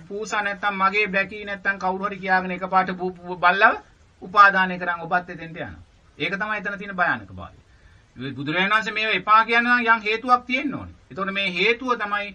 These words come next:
මෙන්න මේ හේතුන්. ඒ නිසා තිරිසන් සතුන්ගෙන් අපි ඈත් වෙලා ජීවත් වෙන්න ඕනේ. දැන් ඔය මාළු කියන්නේ කොච්චර විසිතුරු ජාතියක්ද කියලා බලන්න. දැන් ගෙවල් වල හදන මාළු තියෙනවනේ.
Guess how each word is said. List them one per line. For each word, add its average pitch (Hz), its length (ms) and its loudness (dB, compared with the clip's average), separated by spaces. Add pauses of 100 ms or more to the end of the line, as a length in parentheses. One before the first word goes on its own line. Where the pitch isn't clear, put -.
(140)
මෙන්න 185 320 -6
මේ 185 140 -6
හේතුන්. 170 400 -14 (580)
ඒ 160 100 -2
නිසා 185 260 -2
තිරිසන් 233 420 0
සතුන්ගෙන් 214 460 -8
අපි 180 240 -6
ඈත් 175 200 -6
වෙලා 190 240 -2 (880)
ජීවත් 151 380 -4
වෙන්න 92 220 -14
ඕනේ. - 160 -20 (520)
දැන් 147 120 2
ඔය 170 100 -4
මාළු 175 340 8
කියන්නේ 208 280 -4
කොච්චර 196 320 -4
විසිතුරු 202 400 -6
ජාතියක්ද 214 440 -2
කියලා 220 220 -8
බලන්න. 214 160 -4
දැන් 196 160 -4
ගෙවල් 180 240 -2
වල 202 160 -4
හදන 202 240 -4
මාළු 196 260 2
තියෙනවනේ. 233 440 -6